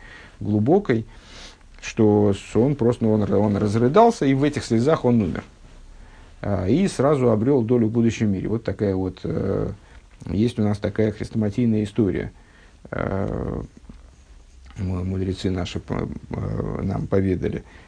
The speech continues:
Э, ну, вот это такая вот, э, вот такая тшува, которая совершилась без, без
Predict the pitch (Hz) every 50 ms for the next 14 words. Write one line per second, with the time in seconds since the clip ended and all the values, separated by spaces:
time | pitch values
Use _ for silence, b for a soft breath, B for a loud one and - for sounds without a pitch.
0 | B B - - 104 95 95 98 98 117 160 196 170 127 - 147 151 151 - 127
1 | - 113 110 - 127 127 127 117 110 107 110 104 - - - 101 - - 95 104
2 | 101 92 87 98 101 107 110 - 120 117 - 120 107 101 101 - 165 165 156 110
3 | - 107 98 123 117 110 101 - - 110 107 101 - 135 120 107 101 101 113 120
4 | 117 101 101 98 98 101 123 123 113